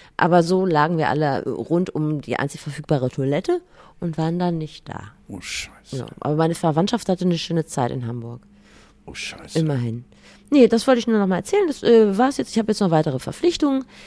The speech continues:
Speaker 1: Ich hab, äh, nämlich kürzlich gelesen, die Stimmung in der Nachbarschaft ist seit der Pandemie deutlich schlechter geworden.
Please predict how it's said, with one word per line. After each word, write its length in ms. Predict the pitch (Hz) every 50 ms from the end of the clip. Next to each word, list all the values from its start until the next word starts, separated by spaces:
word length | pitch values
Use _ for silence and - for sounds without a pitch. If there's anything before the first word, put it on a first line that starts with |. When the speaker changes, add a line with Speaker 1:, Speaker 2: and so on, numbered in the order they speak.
| 226 185 -
Speaker 1:
Ich 200 | - 185 175 202
hab, 160 | 196 - - -
äh, 160 | 180 165 160
nämlich 180 | 175 175 165
kürzlich 300 | - 202 180 - 156 -
gelesen, 540 | - 165 147 170 185 180 185 190 190 180 - - -
die 80 | 180 160
Stimmung 220 | - 240 262 247
in 40 | 214
der 80 | 190 180
Nachbarschaft 460 | 185 - - 190 - 165 165 - -
ist 160 | 143 - -
seit 160 | 147 156 156
der 80 | 175 160
Pandemie 560 | - - - - 165 156 160 151 156 160 156
deutlich 360 | 147 151 143 - 143 147 143
schlechter 380 | - 190 208 220 - - 247 226
geworden. 440 | 220 208 196 208 208 208 214 240